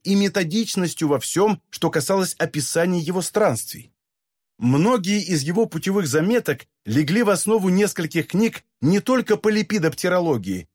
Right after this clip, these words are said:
но также и по географии, этнографии племен и даже для справочника по выживанию в диких условиях. Эта экспедиция не должна была стать исключением. "Как вы думаете, мистер Келпи?" где могут находиться данные дневники?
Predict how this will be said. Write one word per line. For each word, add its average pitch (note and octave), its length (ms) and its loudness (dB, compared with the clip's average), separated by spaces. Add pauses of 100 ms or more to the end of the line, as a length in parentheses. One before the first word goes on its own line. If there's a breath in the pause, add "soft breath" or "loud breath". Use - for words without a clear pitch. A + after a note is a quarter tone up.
(100)
но D3 160 2
также F#3+ 340 0
и F3+ 160 -6
по F3 140 -4
географии, C#3+ 840 -2 (220)
этнографии D#3+ 680 -2
племен D#3 580 0 (240)
и C#3+ 80 2
даже F#3 340 0
для D#3+ 200 0
справочника F3 720 0
по D#3 160 -2
выживанию E3 600 2
в A#2+ 80 -6
диких G3 420 -4
условиях. A#2 800 -6 (680)
Эта C#3+ 260 0
экспедиция C#3 840 -2 (120)
не D#3+ 160 2
должна D#3+ 440 2
была A3+ 240 2
стать G#3 280 -2
исключением. B2+ 760 -8 (800)
"Как G#3 240 -4
вы G#3+ 100 2
думаете, C#3 480 0
мистер F3+ 380 0
Келпи?" F2+ 560 -6 (340)
где A2 260 0
могут G3 380 0
находиться E3 840 -2
данные G2+ 520 0
дневники? F#2+ 680 -4